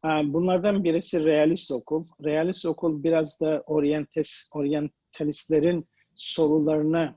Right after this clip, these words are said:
cevap verebilmek amacıyla aslında İslam'ın, e, kalkınmaya ve, e, sermaye birikimine karşı bir problemi olmadığını gösterebilmek amacıyla,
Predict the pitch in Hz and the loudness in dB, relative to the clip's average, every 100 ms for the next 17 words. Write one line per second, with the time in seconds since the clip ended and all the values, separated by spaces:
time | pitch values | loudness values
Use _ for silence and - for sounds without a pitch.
0 | _ 143 147 160 170 165 156 151 147 147 | _ -6 0 0 0 0 2 2 0 -2
1 | 160 156 147 139 135 - 135 143 160 _ | -2 -4 -6 -6 -8 -6 -6 -6 -10 _
2 | _ _ - 147 - 160 170 160 156 - | _ _ -10 -8 -6 -2 0 0 -4 -6
3 | 160 156 165 156 - 156 147 143 139 - | -4 -2 -2 -4 -6 -6 -4 -4 -6 -4
4 | 156 - 156 151 151 160 160 - 151 151 | -4 -2 -6 -4 -2 -2 -4 -4 0 2
5 | 147 127 156 139 139 - - 143 147 151 | 2 -2 -8 -10 -8 -8 -4 -2 -2 0
6 | 170 165 135 147 147 - 143 147 151 139 | 2 2 2 0 0 -4 -4 -2 -2 -4
7 | _ _ _ - 156 151 - 147 147 - | _ _ _ -6 -2 -2 -2 -2 -2 -2
8 | 160 139 151 160 156 151 165 165 147 135 | -4 0 0 2 0 0 0 0 -2 0
9 | 147 143 151 - _ _ - 147 - 160 | 0 0 -2 -6 _ _ -2 -2 0 0
10 | 151 147 151 147 160 170 147 147 147 131 | 0 2 0 0 -2 -2 -4 -4 -4 -2
11 | 143 131 147 165 | -2 0 -2 -6